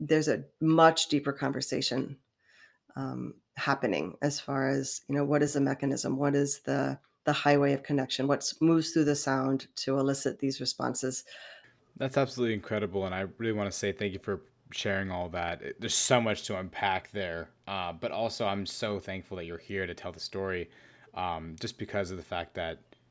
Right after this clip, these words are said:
Speaker 2: not, not just because of the fact that, but, you know, you're a cancer survivor.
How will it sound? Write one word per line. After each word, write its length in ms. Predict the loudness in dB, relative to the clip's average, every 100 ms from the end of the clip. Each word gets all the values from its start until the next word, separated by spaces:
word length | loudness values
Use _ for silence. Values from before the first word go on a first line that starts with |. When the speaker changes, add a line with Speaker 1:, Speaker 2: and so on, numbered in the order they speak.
| _
Speaker 2:
not, 260 | 4 4 8
not 340 | 10 10 8
just 200 | 2 0
because 200 | -4 -6
of 60 | -6
the 60 |
fact 320 | -4 -4 -4
that, 240 | -6 -8 -4
but, 200 | -4 -4 -14 -20 _
you 100 | -4
know, 200 | -4 -4 -8 -20 _ _ -20 _ -20 -20 -18 0
you're 220 | 6 6
a 40 | 4
cancer 340 | 0 0 0
survivor. 520 | -6 -2 0 0 -4